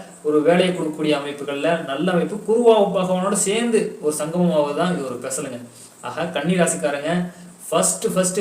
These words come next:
உங்களுக்கு ஒரு நல்ல யோக அமைப்பா சூப்பரா இருக்க போகுது. கன்னி ராசிக்காரங்களுக்கு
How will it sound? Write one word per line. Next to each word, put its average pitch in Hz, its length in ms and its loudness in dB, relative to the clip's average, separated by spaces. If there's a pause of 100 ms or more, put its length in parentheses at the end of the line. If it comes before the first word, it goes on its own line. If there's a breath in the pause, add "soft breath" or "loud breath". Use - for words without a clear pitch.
உங்களுக்கு 143 400 -4
ஒரு 143 120 -4
நல்ல 170 280 -2
யோக 175 280 2
அமைப்பா 156 300 -2
சூப்பரா 160 540 0
இருக்க 143 200 2
போகுது. 139 260 -2 (380 loud breath)
கன்னி 151 220 0
ராசிக்காரங்களுக்கு 151 840 2